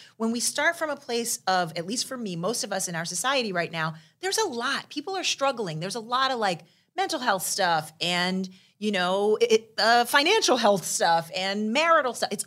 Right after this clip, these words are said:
all in the mix. If you are like, "I'm barely making it, let me just go find some gonzo porn 'cause my wife won't do that," I don't think that's actually gonna be as helpful as we think from the standpoint of if we had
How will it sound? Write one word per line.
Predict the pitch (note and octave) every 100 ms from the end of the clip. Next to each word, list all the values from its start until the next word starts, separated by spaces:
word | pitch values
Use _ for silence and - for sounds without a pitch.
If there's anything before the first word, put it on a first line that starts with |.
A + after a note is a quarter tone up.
| -
all | C4+ D#4+ E4
in | C#4+
the |
mix. | C#4 D4+ C#4+ - _ _ _ _
If | B3 E4+ D#4+
you | E4+ F4+
are | D#4
like, | C4+ A3+ - _ _ _ -
"I'm | A3+ G3
barely | A3 - -
making | - A3 A3
it, | G3+ E3+
let | F#3+
me | A#3
just | B3 B3 A3
go | G3 A3 G#3+ F#3+ - - _ _
find | - - G#3+ A3
some | A3 G3
gonzo | G#3+ A3+ A3 G#3+
porn | G#3 A3 G#3
'cause | G#3 G3
my | G3+
wife | G#3+ A3+ A3
won't | A3 G3+
do | A#3 A#3
that," | G3+ F3 - _ A3
I | C#4
don't | E4+ E4+
think | D#4+ -
that's | C#4+ C#4 A3
actually | B3 B3+ A#3
gonna | G3+ D#3+ G#3+ G3+
be | E3 G3 G3 -
as | F3+ F#3
helpful | F#3 G3+ G#3 - A3+
as | F#3+ F3+
we | E3 D#3+ -
think | A3+ E4+ G#4+ _ _ _ _
from | - B3
the | B3+
standpoint | - A#3+ A#3+ A#3 A#3 A3 G#3
of | G3 F#3 F3+ _ _ _ _ _
if | - C#4+
we | D4+ F4
had | F#4 - B3+ A#3+ A#3 A3